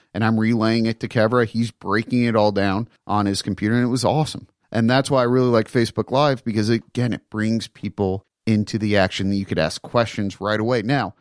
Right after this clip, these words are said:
when it comes to sports, there's a lot of limits when it comes to Facebook Live. You can't live stream at a lot of events, and that's why we don't do it. And I think that's too bad, but mo-, many leagues have rules against live streaming,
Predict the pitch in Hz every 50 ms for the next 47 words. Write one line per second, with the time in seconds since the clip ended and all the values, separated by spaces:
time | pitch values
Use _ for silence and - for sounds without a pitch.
0 | _ _ _ - 123 113 113 - - 147 151 151 - - 165 151 - - 196 202
1 | 185 139 139 - - - - - _ _ _ _ 131 135 135 120 135 131 127 131
2 | 120 110 113 117 127 147 147 151 143 127 139 147 139 127 110 - - - - -
3 | - - _ _ _ - 117 123 117 - 131 120 110 - 113 - 127 117 110 -
4 | - 120 - - 104 95 78 55 - - - - _ _ _ _ - 107 - -
5 | - 147 143 - 98 131 131 127 131 123 - - - 123 117 113 110 - - -
6 | 101 107 90 85 76 78 76 76 80 85 90 95 98 98 82 92 82 82 73 -
7 | - - - - - - _ _ _ _ - - 107 107 104 101 104 - - 104
8 | 101 101 98 101 101 101 98 95 - 98 95 - - - _ - 95 90 87 92
9 | 92 95 92 - _ _ _ _ - - 95 107 - 117 107 104 - 113 107 107
10 | 104 98 - - - - - - 123 113 104 110 98 95 107 127 156 - _ _
11 | _ _ - 131 131 120 113 110 - _ _ _ _ _ - 120 120 120 120 123
12 | 131 135 135 113 85 123 123 123 131 147 151 139 120 135 139 131 110 101 98 -
13 | - - - - 120 117 113 107 110 107 107 113 107 101 101 - 98 92 104 92
14 | 90 - - 92 90 85 82 - - - 71 62 - -